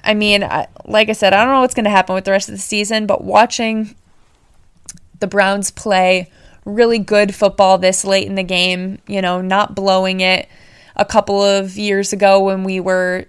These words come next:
seven and four, we ended up losing every game for the rest of the season, ending at seven and nine, which is super unfortunate. Um, but we're not doing that right now, you know? We're,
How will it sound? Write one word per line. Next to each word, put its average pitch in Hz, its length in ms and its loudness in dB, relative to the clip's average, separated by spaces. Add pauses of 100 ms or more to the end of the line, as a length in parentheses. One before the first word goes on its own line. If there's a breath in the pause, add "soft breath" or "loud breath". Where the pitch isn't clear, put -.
seven 202 480 2
and 196 220 -4
four, 190 720 0 (280 soft breath)
we 190 80 -4
ended 190 220 0
up 185 140 -2
losing 190 760 -2 (440)
every 196 340 0
game 180 260 0
for 190 100 -10
the 185 100 -2
rest 180 200 -4
of - 40 -14
the 185 80 -6
season, 180 520 -6
ending 175 480 -4
at 170 160 -4
seven 175 340 -2
and 165 160 -6
nine, 175 520 0
which 147 180 -10
is - 80 -8
super 196 300 -8
unfortunate. 190 840 -6 (320 loud breath)
Um, 185 420 -6 (180)
but - 260 -2
we're 214 160 -2
not 220 280 0
doing 233 340 -2
that 185 200 2
right 185 240 -2
now, 180 300 -4
you 185 180 -4
know? 185 240 -2
We're, 190 460 -4